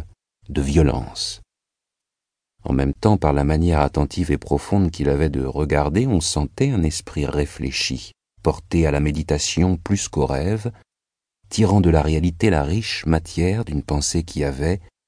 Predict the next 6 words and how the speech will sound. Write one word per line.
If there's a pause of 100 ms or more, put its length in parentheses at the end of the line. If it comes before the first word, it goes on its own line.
(220)
derrière
ce
visage
énigmatique, (680)
sa
vie